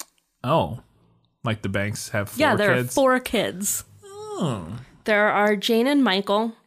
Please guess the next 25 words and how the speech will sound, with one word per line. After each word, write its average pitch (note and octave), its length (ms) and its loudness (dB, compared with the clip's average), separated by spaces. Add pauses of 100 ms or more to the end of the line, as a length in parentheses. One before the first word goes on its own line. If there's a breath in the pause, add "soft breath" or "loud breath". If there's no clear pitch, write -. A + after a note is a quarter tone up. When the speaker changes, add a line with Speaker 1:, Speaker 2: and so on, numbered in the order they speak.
(420)
Speaker 2:
and G3+ 240 2
then F#3+ 220 0
there F#3 300 2
are F#3 360 2
the F#3 400 0 (100)
infant G3 720 0 (240)
twins, - 640 -6 (320)
John E3+ 320 -4
and D#3+ 160 -6
Barbara. D3+ 440 -10 (1300)
Speaker 1:
So, - 340 -6
so G#2 480 0
they're, G2 200 -2
like, F#2 280 -4 (220)
one F#2+ 280 -8
or F#2 100 -10
two G2 300 -6
or G2+ 60 -4
something? A2 480 -4
Like, G2 180 -8
are G2 160 -8
they F#2+ 120 -4
Speaker 2:
Yeah, G3 240 -2
they're, G3 180 0
like, F#3+ 300 -2